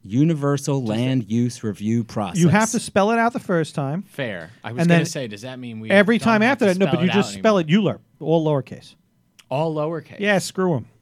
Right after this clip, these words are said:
Speaker 3: <laughs> I'm tired. I'm just tired. I'm not doing,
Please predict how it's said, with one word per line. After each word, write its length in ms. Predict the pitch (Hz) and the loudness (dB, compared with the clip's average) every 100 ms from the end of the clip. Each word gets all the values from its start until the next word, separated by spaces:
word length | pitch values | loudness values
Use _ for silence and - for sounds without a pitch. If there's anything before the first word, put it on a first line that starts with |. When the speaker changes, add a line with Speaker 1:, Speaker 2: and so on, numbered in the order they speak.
| _ | _
Speaker 3:
<laughs> 100 | 214 - - - - - - _ - - 165 160 | -6 -6 -8 -20 -20 -20 -20 _ -14 -8 -4 -4
I'm 120 | 170 | -4
tired. 500 | 151 - 196 196 165 | -8 -4 0 2 0
I'm 140 | 135 160 | -2 -6
just 240 | 190 - | -8 -8
tired. 420 | - 180 190 202 190 | -10 -4 -2 0 -2
I'm 80 | |
not 240 | 165 196 190 | -2 -2 -2
doing, 180 | 190 | -2